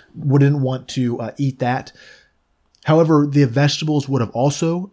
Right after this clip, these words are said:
been offered up to the idols, so that doesn't totally hold. There's one suggestion that perhaps Daniel choosing the vegetables and the water,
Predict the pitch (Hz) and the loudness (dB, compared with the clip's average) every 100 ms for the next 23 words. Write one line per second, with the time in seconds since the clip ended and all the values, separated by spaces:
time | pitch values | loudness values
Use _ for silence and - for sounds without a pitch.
0 | 139 147 143 135 147 151 180 180 _ - | 0 2 2 0 -2 -2 -6 -6 _ -8
1 | 151 - - 156 160 160 147 139 143 180 | -6 -6 -2 2 2 0 -2 -2 0 -2
2 | 180 - - - 127 127 - 143 135 135 | -4 -12 -12 -6 -4 -4 -4 -4 -4 -6
3 | _ - 147 147 131 120 135 139 160 - | _ -8 -2 0 0 -2 -2 -4 -6 -10
4 | _ 175 151 135 143 165 - 143 156 147 | _ -2 0 0 0 -2 -4 -4 -4 -4
5 | 160 139 - 123 147 143 - - 143 135 | -4 -6 -4 -4 -4 -4 -8 -10 -6 -2
6 | 143 147 139 - 156 139 139 123 107 131 | 0 0 -2 -2 -2 -2 -2 -4 -4 -4
7 | - 147 143 143 - 131 120 117 127 135 | -4 -6 -6 -6 -8 -10 -8 -4 -2 -2
8 | 131 127 | -4 -8